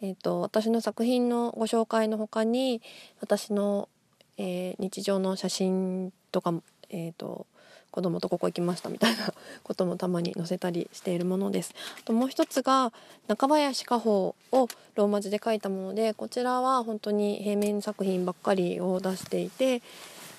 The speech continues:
えーと、あとタグも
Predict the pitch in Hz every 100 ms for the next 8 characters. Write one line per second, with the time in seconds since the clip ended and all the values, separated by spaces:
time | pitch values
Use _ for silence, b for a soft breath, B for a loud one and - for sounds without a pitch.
0 | B - 208 190 - 185 180 180 175 175
1 | 175 175 B B B B - 196 180 175
2 | 170 - - 202 226 240 269 254